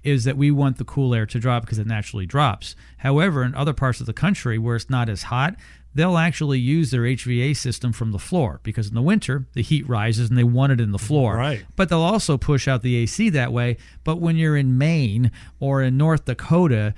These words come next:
Speaker 1: and you have your A C on, you're not fighting that much. It's not that hot outside.
Speaker 2: No, exactly. Yeah, Texas, Louisiana, Florida,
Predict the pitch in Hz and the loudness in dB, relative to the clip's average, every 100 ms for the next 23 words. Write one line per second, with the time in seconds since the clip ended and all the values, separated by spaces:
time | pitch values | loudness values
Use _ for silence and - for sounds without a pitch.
0 | - - 139 139 127 135 120 - 185 135 | -8 -2 2 2 2 2 0 0 2 4
1 | 113 117 147 185 190 - - 147 131 110 | 4 2 2 2 2 -2 2 4 4 4
2 | 101 90 104 - 104 123 107 95 92 110 | 0 -2 -4 -2 0 0 0 -6 -4 -4
3 | 87 73 - 76 - - - 175 156 113 | -4 -6 -10 -10 -16 -18 -2 2 4 2
4 | 131 135 120 131 110 - 156 - 143 - | 0 0 0 0 -2 -2 -4 -2 -6 -2
5 | 135 139 131 131 131 123 - 120 123 120 | -2 -2 -4 -6 -6 -8 -6 -4 -4 -4
6 | 110 | -6